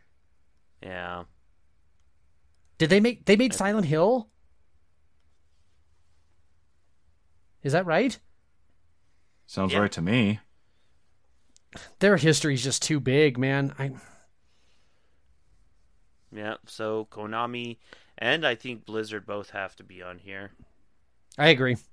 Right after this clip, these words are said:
Speaker 3: Yeah, I
Speaker 2: Put
Speaker 3: would
Speaker 2: 'em both
Speaker 3: agree.
Speaker 2: on.
Speaker 3: And I think the best part, though, is that Konami ha-, is pretty well varied, that they're all over the place anyway. And
Speaker 2: They
Speaker 3: like you
Speaker 2: are.
Speaker 3: said, they have the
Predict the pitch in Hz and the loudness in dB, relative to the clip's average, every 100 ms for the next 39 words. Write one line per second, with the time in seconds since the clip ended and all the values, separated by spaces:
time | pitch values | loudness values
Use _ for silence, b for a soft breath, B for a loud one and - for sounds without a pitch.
0 | - 101 101 117 - _ 110 104 107 123 | -6 2 2 2 -4 _ 0 4 4 4
1 | 110 120 - - 113 107 - 120 - b | 2 0 -4 -2 2 2 2 -2 -2 b
2 | b b - 117 143 - 120 110 101 95 | b b 0 4 4 4 2 2 0 0
3 | 101 - 92 98 117 92 92 87 92 85 | -2 0 2 2 0 0 0 0 -2 -4
4 | - - 104 95 85 95 95 90 - _ | -4 0 0 0 2 2 2 -2 -8 _
5 | 95 92 90 92 80 76 76 82 95 95 | -6 0 0 0 -4 -6 -8 -6 -2 -2
6 | 92 - - 107 90 90 85 80 82 80 | -2 -8 -4 -2 0 0 -2 -4 -4 -6
7 | 76 85 78 76 78 131 135 135 127 107 | -4 -8 -8 -10 -4 -2 0 0 0 -2
8 | 76 76 80 85 78 | -4 -6 -6 -4 -6